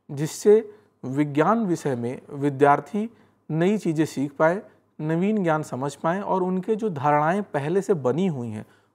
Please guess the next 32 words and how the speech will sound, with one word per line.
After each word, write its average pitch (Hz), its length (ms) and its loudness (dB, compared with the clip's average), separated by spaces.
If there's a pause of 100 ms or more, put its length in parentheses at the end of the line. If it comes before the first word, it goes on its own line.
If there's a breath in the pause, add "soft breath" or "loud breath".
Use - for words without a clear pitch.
(120)
वो 190 100 4
धारणाएं 147 480 -2
बदली 127 280 -2
जा 110 120 -2
सकें। - 360 -14 (500 soft breath)
विज्ञान 151 440 4
में 180 220 -2
बहुत 139 240 -6
सारी 170 200 -2
धारणाएं 147 480 0
हैं 165 160 -6
जो 151 100 -4
पहले 127 300 -4
से 143 100 -6
बनी 127 260 -4
होती 139 300 -8
हैं, 160 200 -10 (520 soft breath)
जो 160 280 6
कि 262 220 -4
गलत 143 260 4
भी 131 160 -8
हो 113 120 -6
सकती 113 320 -12
हैं। 117 180 -16 (400 soft breath)
तो 226 360 0
यह 180 340 2
प्रतिमान 180 500 0
विद्यार्थियों 151 680 0
को 220 140 0
विज्ञान 143 460 -2
कक्षा 170 380 -6
में 196 180 -4